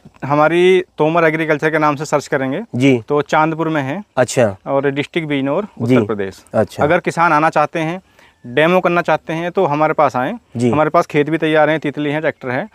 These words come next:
Speaker 1: हम
Speaker 2: हम्म।
Speaker 1: चला के भी दिखाएंगे उसे। पहले डेमो करें।
Speaker 2: ठीक, चलो भाई। जैसा आप बता रहे हैं सर, आपकी कंपनी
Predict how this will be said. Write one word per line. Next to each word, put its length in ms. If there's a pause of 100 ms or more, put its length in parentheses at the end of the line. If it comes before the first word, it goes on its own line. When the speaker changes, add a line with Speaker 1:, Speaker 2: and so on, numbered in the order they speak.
Speaker 1:
हम 120
Speaker 2:
हम्म। 100
Speaker 1:
चला 240
के 100
भी 60
दिखाएंगे 380
उसे। 160 (400)
पहले 220
डेमो 260
करें। 240 (240)
Speaker 2:
ठीक, 300
चलो 140
भाई। 120 (840)
जैसा 320
आप 220
बता 340
रहे 80
हैं 60
सर, 180
आपकी 320
कंपनी 580